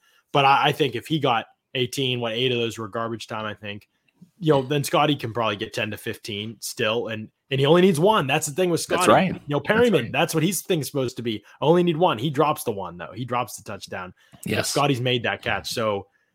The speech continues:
Speaker 1: I do think it makes a difference, him coming back. Like, it's, I don't think it can hurt, obviously, and it has the potential to really help 'cause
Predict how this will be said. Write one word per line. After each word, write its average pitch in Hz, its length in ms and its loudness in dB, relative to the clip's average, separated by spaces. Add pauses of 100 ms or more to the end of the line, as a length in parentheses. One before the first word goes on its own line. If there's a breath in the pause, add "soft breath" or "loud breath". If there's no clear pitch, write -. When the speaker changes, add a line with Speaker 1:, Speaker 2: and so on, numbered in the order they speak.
(160)
Speaker 1:
I 165 160 10
do 143 300 2
think 202 240 4
it - 180 -4 (540)
makes 131 420 -2
a 127 100 -2 (460)
difference, 170 480 0
him 165 160 0
coming 165 340 0
back. 147 380 -4
Like, 117 180 -2
it's, - 240 -12 (540)
I 123 120 0
don't 160 240 6
think 156 160 0
it 127 120 0
can - 100 -8
hurt, 143 300 4
obviously, 101 640 -2
and 107 100 -6
it 107 80 -4
has 107 140 -4
the 101 60 -10
potential 120 500 -6
to 104 60 -6
really 104 280 -4
help 120 320 -4
'cause 95 240 -12